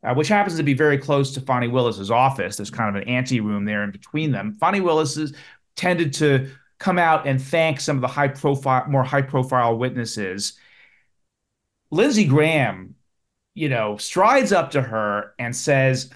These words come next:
"Thank you so much for letting me testify. Uh, it was cathartic." And then he actually hugs her. Uh, and the,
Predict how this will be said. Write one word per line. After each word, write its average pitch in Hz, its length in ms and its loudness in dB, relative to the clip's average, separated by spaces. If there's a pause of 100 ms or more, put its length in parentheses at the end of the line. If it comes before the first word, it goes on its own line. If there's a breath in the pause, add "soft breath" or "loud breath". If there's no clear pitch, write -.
(100)
"Thank 202 300 2
you 175 100 0
so 151 360 2
much 120 340 0
for 117 140 -12
letting 110 300 -2
me 101 100 -4
testify. 98 800 -10 (480 soft breath)
Uh, 123 240 0
it 160 180 -2
was 156 300 2
cathartic." 113 840 -2
And 143 200 2
then 165 600 2 (520 soft breath)
he 160 160 2
actually 147 880 0 (420)
hugs 190 340 2
her. - 240 -16 (680)
Uh, 123 360 2
and 143 460 -2 (300)
the, 135 500 0